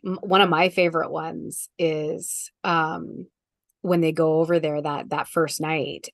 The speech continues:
and she notices that all of the pictures have been taken down. And then as she's walking through there at the very end,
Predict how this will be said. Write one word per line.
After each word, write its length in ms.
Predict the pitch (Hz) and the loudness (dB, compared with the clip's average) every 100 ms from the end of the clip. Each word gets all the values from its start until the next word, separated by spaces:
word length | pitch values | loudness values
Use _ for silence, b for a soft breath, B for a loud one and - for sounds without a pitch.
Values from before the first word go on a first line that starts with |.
| - | -8
and 560 | 160 156 147 147 - - | -6 -4 -4 -6 -10 -10
she 180 | - 175 | -4 0
notices 540 | 165 165 160 160 156 | 2 2 0 -2 -6
that 140 | - 160 | -4 0
all 160 | 165 | 2
of 80 | 180 | 0
the 80 | 196 | -2
pictures 440 | - 285 302 262 | -4 -2 -2 -2
have 100 | 180 | -4
been 160 | 170 151 | -8 -8
taken 340 | - 135 113 117 | -10 -12 -10 -10
down. 380 | - - - _ _ _ _ _ _ _ _ - | -12 -14 -20 _ _ _ _ _ _ _ _ -4
And 180 | 156 156 | -2 0
then 400 | 156 156 156 - | 0 0 -2 -2
as 160 | 165 160 | -2 -2
she's 220 | 175 156 | -2 0
walking 380 | 160 160 - 160 | 4 4 2 -4
through 260 | - 170 165 | -2 0 2
there 260 | 156 151 | 0 0
at 140 | 151 147 | -4 -6
the 80 | 147 | -4
very 400 | 151 151 151 160 | -2 0 0 2
end, 600 | 214 170 151 165 202 | 2 2 0 -2 -4